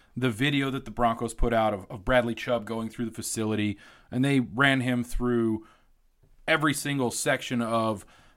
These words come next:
the, of the training facility, locker rooms, meeting rooms,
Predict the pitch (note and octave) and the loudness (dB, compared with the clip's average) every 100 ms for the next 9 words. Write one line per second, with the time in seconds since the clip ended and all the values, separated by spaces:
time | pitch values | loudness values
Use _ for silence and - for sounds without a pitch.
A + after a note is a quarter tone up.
0 | - G#2+ A2+ A2 A2 A#2 A#2+ - C3+ B2+ | -10 0 2 2 0 -2 0 4 6 6
1 | B2 - B2 A#2+ A#2+ A#2 G#2+ A2+ A#2 A#2 | 2 2 4 6 4 2 2 2 4 0
2 | A2+ A#2 A2+ A2 G#2+ - G#2+ C3 B2+ B2 | -2 -2 0 -2 -4 -6 2 6 6 6
3 | A#2 A2+ A2+ A2 G#2+ | 4 2 -2 -4 -8